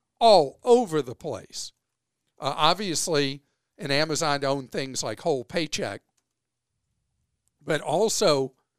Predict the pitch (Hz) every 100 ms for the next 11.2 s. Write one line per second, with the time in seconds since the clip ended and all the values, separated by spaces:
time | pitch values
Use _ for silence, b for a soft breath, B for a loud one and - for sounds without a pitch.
0 | _ _ _ - 160 143 135 - _ _
1 | _ - 147 139 151 202 202 165 143 -
2 | 190 156 139 - 185 208 220 156 190 -
3 | 175 117 110 107 104 - _ _ _ _
4 | _ _ _ - 165 170 156 156 147 139
5 | 135 131 143 120 143 117 139 139 82 _
6 | _ _ _ _ _ _ _ _ _ 165
7 | 143 - 165 247 220 190 160 - 143 120
8 | 135 208 214 - 170 160 156 113 95 _
9 | _ _ _ _ _ _ 254 156 139 139
10 | 170 175 185 - 190 123 - - 277 294
11 | 110